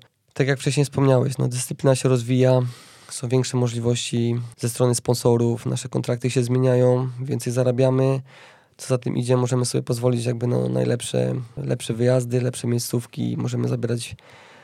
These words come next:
więcej osób ze sobą na ten obóz i myślę, że to też dzięki temu ta dyscyplina się rozwija, no bo, no, każdy może sobie pozwolić na więcej, na najbardziej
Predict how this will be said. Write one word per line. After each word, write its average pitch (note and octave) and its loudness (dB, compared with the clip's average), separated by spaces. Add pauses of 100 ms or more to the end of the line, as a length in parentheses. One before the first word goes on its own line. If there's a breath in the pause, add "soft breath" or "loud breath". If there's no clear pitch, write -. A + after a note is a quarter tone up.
(160 loud breath)
więcej B2 2
osób B2 0
ze A#2+ 0
sobą B2+ 2
na B2+ 4
ten B2+ -2
obóz B2+ 0 (140)
i - -2
myślę, B2 2
że A#2 0
to B2 -6
też C#3 2
dzięki B2 0
temu A#2+ 0
ta A#2+ -2
dyscyplina A#2+ -4
się A#2 -4
rozwija, A#2 -6
no B2+ -4
bo, A#2 -4
no, B2 -4
każdy B2 0
może A#2+ -2
sobie A#2+ -6
pozwolić A#2 -4
na A#2+ -2
więcej, C3 0
na C3 -4
najbardziej B2 -2